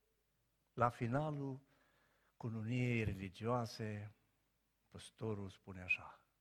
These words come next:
"Ce a unit Dumnezeu?"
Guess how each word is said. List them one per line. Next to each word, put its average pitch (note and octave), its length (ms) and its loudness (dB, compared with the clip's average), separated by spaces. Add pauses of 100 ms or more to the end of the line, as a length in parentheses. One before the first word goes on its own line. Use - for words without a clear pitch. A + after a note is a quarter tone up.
(1200)
"Ce - 140 -6
a F#2+ 80 0
unit F#2 320 -4
Dumnezeu?" F2+ 540 -6